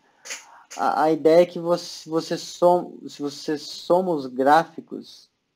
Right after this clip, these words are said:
a, a, a, se você soma os gráficos, você tá levantando uma com a outra e as áreas vão ser correspondentes, tá?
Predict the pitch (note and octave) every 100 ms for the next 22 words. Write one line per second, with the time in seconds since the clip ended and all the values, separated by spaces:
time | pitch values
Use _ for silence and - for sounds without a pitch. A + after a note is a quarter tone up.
0 | _ _ C#3 B2 - B2+ B2+ A#2+ A2+ A2
1 | - _ _ _ _ _ _ _ _ _
2 | _ _ _ _ _ _ _ _ _ _
3 | _ _ _ _ _ _ _ _ _ _
4 | _ _ _ _ _ _ _ _ _ _
5 | _ - - _ - C3 - _ _ _
6 | _ - C3+ B2 B2+ B2 B2 A#2+ _ _
7 | _ - C#3 C3+ C#3+ E3+ E3+ D3 D3+ D3
8 | - - D#3+ D#3+ D3+ D#3+ C#3+ D#3+ D#3+ D#3
9 | E3 F#3 F3+ D3 C3+ D3+ E3 D3+ C#3+ D3+
10 | C#3+ C3 C3 C3+ C#3 C#3 D3 C#3+ C#3 C#3
11 | - C#3 A#2+ G#2+ G#2+ G#2 - - A#2